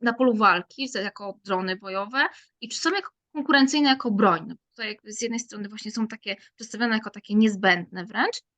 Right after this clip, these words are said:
a z drugiej strony też bardzo często się pojawia to, że są one, e, tak często kupowane przez różne kraje, dlatego że Turcy nie dokładają jakby do nich, e, dodatkowych obostrzeń. W sensie można je po prostu kupić, bez jakby spełniania dodatkowych kryteriów. Więc są też takich, e, trochę kontrowersyjnych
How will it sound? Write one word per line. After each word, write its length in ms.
a 80
z 60
drugiej 180
strony 180
też 100
bardzo 220
często 240
się 160
pojawia 240
to, 120
że 100
są 140
one, 200
e, 160
tak 160
często 320
kupowane 420
przez 180
różne 260
kraje, 220
dlatego 280
że 120
Turcy 360
nie 100
dokładają 480
jakby 240
do 100
nich, 320
e, 280
dodatkowych 480
obostrzeń. 420
W 40
sensie 180
można 140
je 60
po 60
prostu 280
kupić, 380
bez 160
jakby 180
spełniania 400
dodatkowych 440
kryteriów. 560
Więc 220
są 140
też 140
takich, 260
e, 140
trochę 240
kontrowersyjnych 720